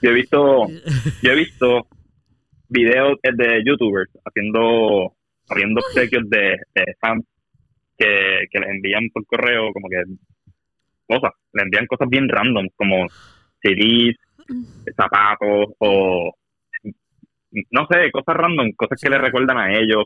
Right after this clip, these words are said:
Speaker 1: por sus videos, porque lo, lo han hecho sentir mejor durante sus,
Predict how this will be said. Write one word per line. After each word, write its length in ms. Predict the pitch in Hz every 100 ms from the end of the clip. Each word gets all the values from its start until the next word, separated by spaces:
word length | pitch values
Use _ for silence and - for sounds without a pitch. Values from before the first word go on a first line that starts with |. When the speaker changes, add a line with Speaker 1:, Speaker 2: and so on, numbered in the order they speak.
| -
Speaker 1:
por 240 | 104 95
sus 140 | 98 101
videos, 440 | 98 98 107 110
porque 220 | - 98 95
lo, 80 | 95 98 101
lo 160 | 110 101 -
han 160 | 101
hecho 140 | 107 -
sentir 280 | - 110 127
mejor 340 | 110 104 92 95 _ _ _ _ -
durante 260 | 107 98 98
sus, 140 | 104